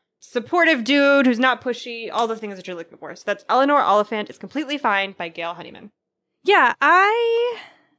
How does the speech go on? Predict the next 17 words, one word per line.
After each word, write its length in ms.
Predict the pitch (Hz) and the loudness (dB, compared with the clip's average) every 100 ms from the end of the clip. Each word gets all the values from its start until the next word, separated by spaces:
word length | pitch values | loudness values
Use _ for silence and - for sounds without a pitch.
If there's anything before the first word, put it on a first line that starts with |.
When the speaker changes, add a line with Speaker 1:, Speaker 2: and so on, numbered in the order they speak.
| - | 0
Speaker 2:
I 160 | 320 381 | 2 2
actually 240 | 415 - | 2 0
thought 240 | - 277 | 2 2
of 80 | 262 | 0
one 200 | 240 240 | -4 -4
right 180 | 214 190 | -2 -4
away. 540 | 190 180 - - - - | -4 -8 -10 -12 -14 -8
I 240 | 254 247 | -2 0
thought 240 | 285 302 320 | 2 2 2
of 140 | 320 | 2
All 180 | 277 233 | 2 2
the 120 | 254 | 0
Birds 280 | 226 214 196 | -2 -2 -4
Singing 640 | - 233 208 196 190 190 180 | -8 -6 -6 -8 -8 -12 -8
by 320 | 202 190 180 | -4 -2 -2
Evie 380 | 190 - 208 208 | -6 -8 -10 -10
Wyld. 680 | 180 180 170 170 147 160 185 | -10 -8 -8 -10 -10 -12 -14